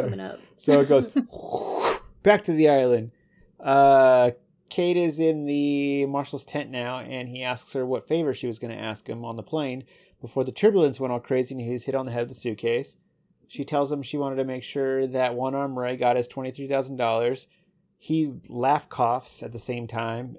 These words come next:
Speaker 2: and mentions that she would have got away with it if it, she wouldn't have saved him, which I kinda find highly doubtful considering that they look like they were in the middle of nowhere.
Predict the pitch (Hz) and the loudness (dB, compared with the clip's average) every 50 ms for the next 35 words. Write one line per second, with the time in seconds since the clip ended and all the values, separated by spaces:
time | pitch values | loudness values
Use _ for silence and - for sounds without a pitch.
0 | - _ 127 120 117 117 120 127 127 113 - 139 131 117 - 127 113 117 - - | -18 _ -14 -12 -10 -8 -8 -8 -8 -8 -10 -10 -10 -4 -4 -2 -2 -2 -4 -6
1 | 139 135 135 131 127 127 123 123 120 123 131 139 139 131 120 - - 120 120 120 | -4 -2 -2 -2 0 0 0 0 2 2 2 2 2 2 0 0 2 2 2 2
2 | 120 - - 117 117 - _ _ _ _ _ _ - - 131 120 123 123 120 120 | 0 -4 -10 -12 -12 -14 _ _ _ _ _ _ -14 -12 -10 -8 -6 -6 -6 -8
3 | 107 - - 143 147 143 120 - 107 110 131 - - 165 170 - 175 - - 247 | -10 -6 -2 0 0 0 0 -2 -6 -8 -10 -6 -4 -4 -2 -2 -2 -2 -2 -2
4 | 254 - - 233 175 139 160 175 180 170 127 120 131 139 151 - - 196 - - | 0 0 2 0 0 0 0 0 0 2 2 2 2 2 2 2 -2 -4 -4 -4
5 | 165 135 - - 151 143 143 147 147 143 143 147 151 - _ _ _ _ _ _ | -6 -8 -4 -2 -2 -2 -2 -2 -4 -4 -6 -8 -10 -14 _ _ _ _ _ _
6 | _ _ _ 147 139 - 139 131 131 147 160 - - 190 185 - 190 170 156 135 | _ _ _ -4 -2 0 0 2 2 0 -2 0 0 -2 0 0 0 0 0 0
7 | 127 123 135 139 131 120 107 110 110 113 127 135 139 147 156 170 165 | -2 -2 0 0 2 0 0 -2 -4 -2 0 2 2 2 0 -2 -6